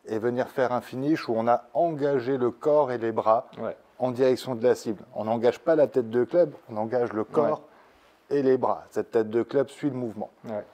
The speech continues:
Speaker 1: En aucun cas, elle ne doit passer devant les mains. Quand, lorsque tu descends tes mains et que tu as ralenti tes mains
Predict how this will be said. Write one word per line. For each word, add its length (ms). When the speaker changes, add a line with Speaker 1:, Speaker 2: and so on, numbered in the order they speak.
Speaker 1:
En 160
aucun 300
cas, 360
elle 140
ne 80
doit 160
passer 380
devant 260
les 100
mains. 140
Quand, 160
lorsque 480
tu 140
descends 320
tes 180
mains 200
et 100
que 60
tu 200
as 60
ralenti 600
tes 180
mains 320